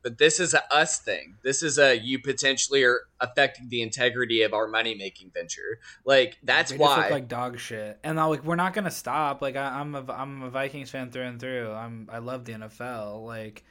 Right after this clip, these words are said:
Speaker 1: But we have a
Speaker 2: it's just,
Speaker 1: platform
Speaker 2: like,
Speaker 1: to say that it's fucked up.
Speaker 2: the look of the brand is like,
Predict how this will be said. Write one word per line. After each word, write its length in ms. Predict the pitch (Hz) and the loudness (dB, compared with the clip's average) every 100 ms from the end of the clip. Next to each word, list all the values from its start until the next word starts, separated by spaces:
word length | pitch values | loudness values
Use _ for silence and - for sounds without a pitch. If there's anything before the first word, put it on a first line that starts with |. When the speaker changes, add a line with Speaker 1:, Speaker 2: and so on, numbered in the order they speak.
| _ | _
Speaker 1:
But 80 | 151 | 4
we 100 | 170 | 8
have 140 | 185 | 6
a 40 | 185 | 4
Speaker 2:
it's 80 | 170 | 2
just, 40 | |
Speaker 1:
platform 460 | 170 156 120 180 175 | 4 4 6 4 4
Speaker 2:
like, 80 | 147 | 4
Speaker 1:
to 80 | 139 | 2
say 340 | - 151 151 | 6 6 6
that 120 | 139 | 4
it's 160 | 120 - | -2 -4
fucked 340 | - 131 - | -4 -4 0
up. 160 | 127 147 | 2 4
Speaker 2:
the 140 | 135 | 2
look 800 | 131 135 135 139 160 175 160 - | 0 -4 -4 -2 2 4 4 2
of 260 | 151 135 127 | -2 -2 -4
the 160 | 131 | -6
brand 560 | 120 123 131 143 139 120 | -6 -6 -6 -4 -6 -6
is 220 | 113 107 | -8 -10
like, 440 | 117 110 107 107 | -12 -10 -12 -14